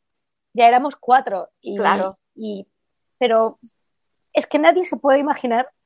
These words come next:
Speaker 1: salvo los que hayan vivido algo parecido, lo que la he hecho de menos. O sea, yo compartía,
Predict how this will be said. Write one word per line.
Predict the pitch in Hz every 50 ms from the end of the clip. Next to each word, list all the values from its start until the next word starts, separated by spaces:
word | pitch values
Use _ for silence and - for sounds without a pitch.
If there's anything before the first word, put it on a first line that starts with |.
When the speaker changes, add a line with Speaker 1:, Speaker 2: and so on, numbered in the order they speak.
| _ _
Speaker 1:
salvo | _ - 202 202 208 208
los | 202 214 -
que | _ - 214 202 202 202
hayan | 202 214 226 247 247 247
vivido | 254 247 240 247 240 240
algo | 233 226 - 226
parecido, | 208 220 208 226 - _ - 226 247 277 302 - _ _ _ _ _ _ _ _ _ _ _ _ -
lo | 220 208
que | - 247
la | 226 214 214 233
he |
hecho | 262 254 _ - - 320 285 - _
de | 190 190 190 226 202
menos. | 202 233 254 254 220 190 - 214 _ _ _ _
O |
sea, | _ - 240 226
yo | 196 262 262
compartía, | 302 311 330 311 330 302 294 220 - 269 269 285 294 302 -